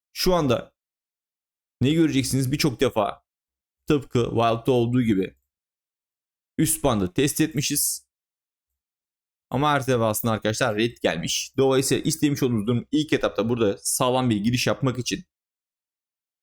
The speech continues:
yukarı yönlü üst bandın kırılmasıdır ki bunda karşılığı yaklaşık olarak arkadaşlar yedi doksan dört itibariyle bu alanın retest sonrasında yukarı yönlü fiyat hareketinin devam etmesi beklenir.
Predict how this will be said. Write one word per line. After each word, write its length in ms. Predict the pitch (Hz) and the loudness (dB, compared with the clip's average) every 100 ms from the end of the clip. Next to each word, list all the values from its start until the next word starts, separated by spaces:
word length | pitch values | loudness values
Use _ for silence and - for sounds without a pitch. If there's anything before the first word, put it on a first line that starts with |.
| - | -4
yukarı 420 | 113 - 147 143 | -4 0 2 4
yönlü 380 | 143 107 95 - | 4 2 0 -2
üst 260 | - 147 - | -2 -2 0
bandın 240 | 131 104 | 0 0
kırılmasıdır 520 | 101 131 139 143 143 113 | -2 0 0 0 -2 -2
ki 140 | 107 | -2
bunda 260 | 135 127 - | 0 0 0
karşılığı 360 | 113 117 - | -2 -2 -2
yaklaşık 580 | 104 120 - 135 - - | 0 0 -2 -2 -2 0
olarak 280 | 113 104 104 | 0 0 -2
arkadaşlar 540 | 98 - 104 - 135 _ _ _ _ - | -4 -2 0 0 -4 _ _ _ _ -2
yedi 240 | 123 143 | 0 2
doksan 400 | 123 - 131 123 | 2 0 0 2
dört 220 | 127 123 - | 0 0 -4
itibariyle 840 | 104 - 104 120 120 110 90 - _ _ _ _ _ | -4 -2 0 2 2 0 0 -4 _ _ _ _ _
bu 160 | 127 156 | 0 2
alanın 300 | 131 113 110 | 2 2 2
retest 340 | 139 120 107 | 2 0 -2
sonrasında 560 | - 101 107 - 123 143 | 0 0 0 0 0 0
yukarı 460 | 113 110 - 135 | 0 -2 0 0
yönlü 140 | 117 101 | 0 -2
fiyat 300 | - 123 123 | -2 -4 -2
hareketinin 580 | 110 - 95 - - 92 | -6 -6 -10 -8 -6 -2
devam 200 | 117 107 | -2 -2
etmesi 320 | 190 - 175 | -8 -8 -4
beklenir. 440 | 123 - 143 143 | -4 -2 -2 -4